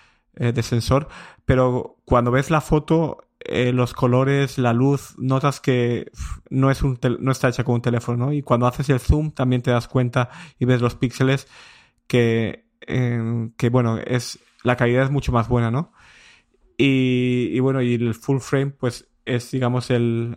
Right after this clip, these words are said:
ahora mismo, pues, el, el sensor más grande que hay, digamos, para cámaras, eh,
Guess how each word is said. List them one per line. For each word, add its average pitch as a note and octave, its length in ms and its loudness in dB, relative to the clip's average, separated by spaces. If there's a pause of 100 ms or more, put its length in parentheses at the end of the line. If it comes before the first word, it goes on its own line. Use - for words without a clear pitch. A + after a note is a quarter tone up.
(120)
ahora A#2+ 220 0
mismo, A#2+ 300 -2
pues, A#2+ 220 -4
el, A2+ 340 -2 (280)
el A#2+ 460 -10
sensor A#2 340 -2
más A#2 200 0
grande A#2 320 0
que A#2+ 120 -2
hay, A#2 220 0 (840)
digamos, A#2+ 380 0
para A#2 400 0
cámaras, A#2+ 640 -2 (120)
eh, A#2 580 -4